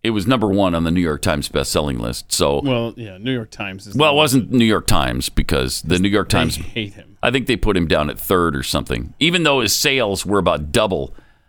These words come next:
Speaker 1: uh, the number two book. Yeah, well, we, we do, we go by more than just sales.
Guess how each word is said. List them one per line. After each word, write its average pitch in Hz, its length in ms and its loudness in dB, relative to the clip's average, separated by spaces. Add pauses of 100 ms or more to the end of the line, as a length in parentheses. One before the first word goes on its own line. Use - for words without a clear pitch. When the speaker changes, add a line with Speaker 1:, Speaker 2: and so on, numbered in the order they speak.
(280)
Speaker 1:
uh, 85 280 4
the 80 140 2
number 87 260 2
two 113 280 2
book. 76 340 -4 (640)
Yeah, 185 240 6
well, 190 260 4
we, 240 220 0
we 208 180 2
do, 165 360 2 (100)
we 190 240 0
go 170 180 2
by 139 220 4
more 131 340 6
than 120 240 2
just 113 260 0
sales. 101 600 2